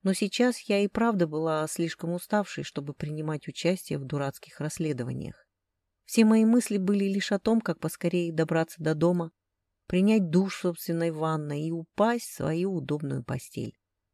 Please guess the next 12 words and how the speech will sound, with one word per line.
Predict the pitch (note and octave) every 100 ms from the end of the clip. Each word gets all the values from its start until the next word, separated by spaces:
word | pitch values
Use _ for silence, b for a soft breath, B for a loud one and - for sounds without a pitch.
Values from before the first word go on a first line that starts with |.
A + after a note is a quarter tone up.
| _ _ F#3+
И |
ещё | G3 G3 G3 - G3+ A3
неплохо | G3+ - A3 G#3+ F3
было | E3+ F3 E3+
бы | D#3+
позвонить | - D#3+ E3 F3+ F3+ -
Тарасу, | F#3+ G#3+ G3+ - C#3+
узнать, | D3+ D#3+ D#3 C#3+ -
как | - G#3+ -
у |
него | C3 C3
дела, | C3 C3 D#3+ F#3+